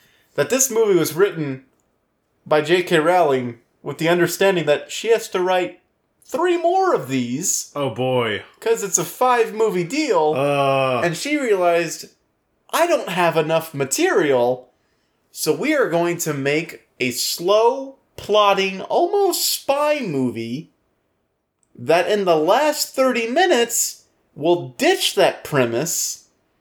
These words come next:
Speaker 1: for a big, glorious, kind of make America great again type figure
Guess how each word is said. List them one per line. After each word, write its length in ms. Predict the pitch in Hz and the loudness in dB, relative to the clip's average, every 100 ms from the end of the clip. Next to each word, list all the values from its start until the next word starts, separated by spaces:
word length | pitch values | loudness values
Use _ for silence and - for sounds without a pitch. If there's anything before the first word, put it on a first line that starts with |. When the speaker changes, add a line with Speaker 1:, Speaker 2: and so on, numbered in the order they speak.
| _ _ _ | _ _ _
Speaker 1:
for 300 | - - 202 | -14 0 4
a 120 | 180 | 4
big, 440 | 131 247 285 240 139 | 2 -2 -2 -2 -4
glorious, 1000 | 139 139 185 214 214 196 180 170 - - | -4 0 2 4 4 4 2 2 -6 -8
kind 340 | - 240 277 269 | -6 -4 -2 0
of 240 | 247 - _ _ | -2 -2 _ _
make 280 | 147 151 - | -4 -2 -2
America 640 | - 135 131 127 123 127 | -4 0 2 4 2 0
great 400 | 117 117 113 117 - | -4 0 0 0 -4
again 540 | 120 113 113 113 117 - | -4 0 -2 -2 -10 -12
type 360 | - 123 123 - | -2 0 0 -4
figure 720 | - 330 330 180 170 151 | -6 -2 0 2 0 0